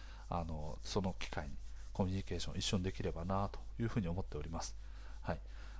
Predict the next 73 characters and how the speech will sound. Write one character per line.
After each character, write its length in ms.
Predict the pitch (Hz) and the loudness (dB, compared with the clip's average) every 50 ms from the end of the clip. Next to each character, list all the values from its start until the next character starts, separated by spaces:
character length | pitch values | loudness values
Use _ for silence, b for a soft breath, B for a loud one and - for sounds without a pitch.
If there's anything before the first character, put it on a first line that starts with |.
| B B - | B B -2
結 200 | - - 127 - | 2 4 4 4
構 80 | 78 71 | 2 0
ね、 80 | 71 73 76 | 0 -2 -2
あ 40 | |
の、 80 | 73 69 | -2 -2
質 200 | - - - 123 | 0 2 4 6
問 180 | 117 110 107 104 | 8 8 8 8
が 100 | 98 95 | 6 4
ね、 100 | 92 - | 4 2
キ 120 | - - | 2 6
ラ 100 | 107 104 | 6 6
ー 20 | 104 | 8
パ 120 | - 120 | 6 4
ス 100 | - - | 4 4
が 80 | 82 - | 0 -2
来 140 | - - 85 | -2 -2 -2
る 80 | - | -2
と、 180 | - - 73 - - - - | 0 -2 -2 -2 -2 -4 -4
あ 100 | - 85 | -2 -2
の、 60 | 76 - | 0 4
だ 140 | - 104 | 6 8
ん 60 | 101 107 | 8 10
ま 120 | 107 98 | 8 8
り 80 | 98 - | 6 6
決 100 | - 101 | 4 4
め 80 | 95 | 4
込 160 | 92 - 92 | 4 4 2
ん 20 | 80 | 2
で 80 | 78 - | 0 0
急 180 | - - 110 | 4 6 6
に 100 | 101 101 | 6 6
終 180 | 98 - - 95 | 6 6 4 4
了 100 | 90 92 | 4 4
す 120 | - - 95 | 2 4 2
る 80 | - | 2
か 100 | - 90 | 2 2
も 80 | 80 78 | 2 2
し 80 | - - | 2 2
れ 60 | 85 | 2
ま 100 | 78 - | 2 2
せ 120 | - 90 | 0 0
ん 40 | 80 | 0
け 100 | - - | 0 -2
ど。 100 | 87 - - B B B B | -2 -2 -4 B B B B
<laughs> 240 | B B B B B | B B B B B
は 680 | 107 - - 139 - - 127 98 - - - - - 107 - B B B B B B - - 117 90 - 113 - - - 104 - B B B B B B B - - | 10 12 12 12 12 12 8 6 6 4 4 2 2 2 0 B B B B B B 2 4 4 4 4 4 2 2 0 0 -2 B B B B B B B 2 4
い。 160 | - - - - B B B B - | 4 2 0 -2 B B B B 0
そ 120 | - 113 | 2 4
の 100 | 113 113 | 4 6
点 120 | - 104 95 | 6 6 6
だ 100 | 98 90 | 6 6
け 100 | 95 87 | 6 6
ご 140 | 90 90 92 | 6 8 6
容 80 | 90 | 6
赦 160 | - - 82 | 4 2 0
い 60 | 78 - | 0 2
た 120 | - 87 | 2 0
だ 80 | 82 - | 0 0
け 120 | - - | -2 -2
れ 80 | 76 71 | -4 -4
ば 100 | 69 78 | -4 -4
ね、 160 | 78 - - - - - | -6 -6 -8 -8 -4 -2
大 180 | 127 98 90 90 | 0 2 2 2
丈 140 | 87 85 82 | 2 2 0
夫 40 | - | 0
か 120 | - 90 | 0 0
と 100 | - - | 0 0
思 120 | - - | -2 -2
い 60 | 73 73 | -2 -4
ま 80 | - | -4
す。 120 | - - - - - - - | -4 -4 -2 -4 -4 -6 -6
<laughs> 200 | - - - - | -6 -4 -2 2
は 1400 | - 104 123 113 - - 104 85 - 101 95 - - - - - - - - - - - - - - - - | 4 6 6 6 8 6 4 4 4 2 0 0 -2 -2 -2 -4 -4 -4 -4 -4 -6 -6 -6 -6 -4 0 0